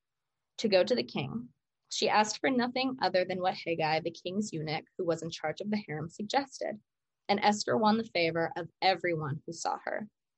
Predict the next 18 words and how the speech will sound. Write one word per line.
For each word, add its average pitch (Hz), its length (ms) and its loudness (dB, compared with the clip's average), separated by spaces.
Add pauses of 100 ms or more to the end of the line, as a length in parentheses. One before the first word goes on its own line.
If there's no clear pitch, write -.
(240)
She 220 200 2
was 202 180 2
taken 214 640 2
to 202 200 -2
King 214 320 -4
Xerxes 170 640 -2 (300)
in 202 100 2
the 175 120 2
royal 180 360 4
residence 175 580 -2
in 175 120 -6
the 170 80 -4
tenth 240 420 -4
month, 160 220 -6 (260)
the 190 60 -2
month 180 320 -2
of 190 140 -4
Tebeth, 165 360 0